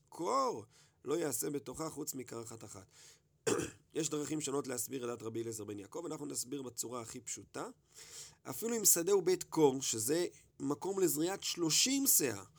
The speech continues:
שזה כמובן הרחבה גדולה, לא יעשה בה חוץ מקרחת אחת, כוונה רק סוג אחד, רק מין אחד. כל השדה,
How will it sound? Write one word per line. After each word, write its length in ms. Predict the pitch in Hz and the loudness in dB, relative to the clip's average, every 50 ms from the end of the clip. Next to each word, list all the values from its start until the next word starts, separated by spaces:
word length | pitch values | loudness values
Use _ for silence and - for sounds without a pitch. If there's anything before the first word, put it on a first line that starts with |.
| - - _ _ _ - | -20 -20 _ _ _ -18
שזה 200 | - 127 131 147 | -14 -10 -10 -10
כמובן 600 | 151 143 135 135 131 147 147 143 139 135 123 117 110 - - _ - - | -8 -6 -6 -6 -4 -2 -2 -2 -4 -6 -6 -8 -12 -16 -20 _ -12 -8
הרחבה 480 | 123 117 110 110 107 113 120 127 143 | -6 -6 -4 -4 -4 -4 -2 0 0
גדולה, 500 | 139 117 101 104 98 92 101 117 156 214 269 - - - - _ _ _ _ _ _ - | -2 -2 -4 -4 -4 -4 -2 -2 -2 -2 -2 -4 -10 -20 -20 _ _ _ _ _ _ -8
לא 200 | - 139 190 233 | -4 0 2 2
יעשה 460 | 247 220 170 151 - - 190 220 240 | 4 4 4 4 4 4 4 2 2
בה 200 | 220 233 233 226 - - - | 2 2 -2 -2 -4 -8 -12
חוץ 300 | - - 180 202 - - | -6 -2 -2 -2 0 0
מקרחת 500 | 151 147 139 139 139 143 135 131 123 131 | 0 0 0 0 -2 -2 -2 -2 -4 -4
אחת, 420 | 127 - - 180 208 214 - - - - - - _ _ _ _ _ | -2 -2 0 0 0 0 -2 -10 -20 -20 -20 -20 _ _ _ _ _
כוונה 420 | - 113 113 120 131 151 175 190 202 - | -8 -4 -2 0 2 2 2 2 2 0
רק 320 | 139 147 170 190 - - | -2 0 0 0 0 2
סוג 320 | - - - 180 180 160 139 | 4 4 4 4 2 2 0
אחד, 320 | 131 - - 139 139 123 | 0 0 0 -2 0 0
רק 220 | 131 156 151 - - | -2 -2 -2 -4 -4
מין 240 | 120 123 120 110 | -4 -2 -2 -2
אחד. 300 | 107 104 - - 98 92 - _ _ _ _ | -4 -4 -6 -6 -8 -10 -14 _ _ _ _
כל 220 | - 170 190 190 180 | -6 -6 -4 -2 0
השדה, 440 | 151 - - 143 139 139 180 208 | 0 0 0 0 -2 -4 -2 0